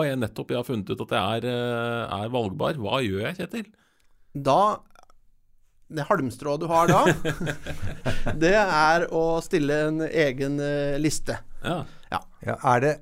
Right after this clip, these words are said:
Speaker 3: er det noen lister? Altså, jeg tenker at det bare er partier, eh, ti partier i, i Larvik, eller er det noen av de liste?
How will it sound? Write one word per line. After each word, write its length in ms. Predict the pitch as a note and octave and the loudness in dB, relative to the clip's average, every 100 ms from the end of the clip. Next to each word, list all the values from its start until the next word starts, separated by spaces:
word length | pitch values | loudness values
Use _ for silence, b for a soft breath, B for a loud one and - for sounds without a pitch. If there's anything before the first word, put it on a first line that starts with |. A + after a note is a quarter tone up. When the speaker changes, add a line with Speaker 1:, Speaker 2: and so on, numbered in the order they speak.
| - | -4
Speaker 3:
er 220 | G2 G2+ | -2 -2
det 140 | C3+ | -2
noen 600 | C#3 A2 F#2+ A2 A2+ A2+ A2+ | -4 -4 -4 -4 -4 -6 -6
lister? 680 | A#2+ - - - - A#2+ A#2+ C3 | -6 -6 -8 -10 -6 -4 -4 -4
Altså, 320 | B2 A#2 C3 | -4 -4 -4
jeg 140 | B2 B2+ | -2 -2
tenker 220 | C3 A2 | -4 -4
at 80 | G#2 | -4
det 100 | A#2+ | -2
bare 260 | A#2 F#2+ F#2+ | 0 0 -2
er 40 | |
partier, 640 | A#2 - - F2+ F#2 G#2+ A2+ - _ | -6 -10 -10 -10 -6 -4 -6 -12 _
eh, 160 | A2 G2+ | -8 -8
ti 220 | - G2+ | -8 -10
partier 500 | F#2 A2+ G#2+ F#2+ F#2+ G2+ | -6 -6 -6 -8 -8 -8
i, 400 | G#2 G#2 G#2+ A2+ | -8 -8 -8 -6
i 40 | |
Larvik, 500 | G#2 F2+ G2 G2+ _ A#2+ | -4 -4 -6 -12 _ -4
eller 140 | A#2+ | 0
er 160 | A#2+ A2+ | 0 0
det 80 | A2+ | -4
noen 180 | A#2+ G2 | -4 -4
av 100 | F#2+ | -4
de 60 | G#2 | -6
liste? 400 | G#2+ - - | -8 -10 -10